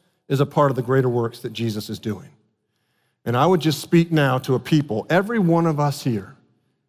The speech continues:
is experiencing trouble of heart to some degree. Whether you're in a great season or you're in a low season, there is always trouble. Jesus said it, John sixteen thirty-three,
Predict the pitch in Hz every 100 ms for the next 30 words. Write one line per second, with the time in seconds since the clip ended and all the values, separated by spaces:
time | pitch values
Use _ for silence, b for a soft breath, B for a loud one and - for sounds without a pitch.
0 | _ _ _ _ _ _ 156 139 147 -
1 | - 165 160 151 156 135 - 143 143 135
2 | - 120 113 - 143 131 160 139 143 135
3 | 117 101 127 139 135 156 170 123 113 143
4 | 175 - 196 180 196 180 131 131 147 131
5 | 120 143 165 170 160 151 147 156 151 135
6 | 147 160 170 - 190 110 - 156 151 170
7 | 220 214 147 - 127 151 151 175 - 190
8 | 185 196 185 196 208